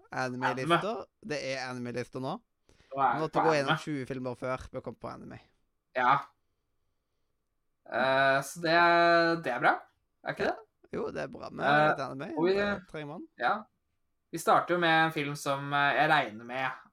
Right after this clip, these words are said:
Speaker 2: eh, at, eh, altså, det er nesten forventet at du har sett.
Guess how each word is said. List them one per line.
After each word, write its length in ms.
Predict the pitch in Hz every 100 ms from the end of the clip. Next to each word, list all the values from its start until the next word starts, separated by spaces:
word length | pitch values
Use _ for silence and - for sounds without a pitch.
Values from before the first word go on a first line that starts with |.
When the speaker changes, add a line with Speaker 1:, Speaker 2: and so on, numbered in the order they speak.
| 101
Speaker 2:
eh, 840 | 127 135 135 131 131 117 - -
at, 380 | - - _ -
eh, 540 | 101 98 53 52 55 - _ _ _ _
altså, 400 | - - 123 117 - _ _
det 60 | -
er 180 | 117 113
nesten 320 | 135 - 127
forventet 480 | - 135 95 - -
at 140 | 170
du 80 | 170
har 120 | 180 190
sett. 360 | - - -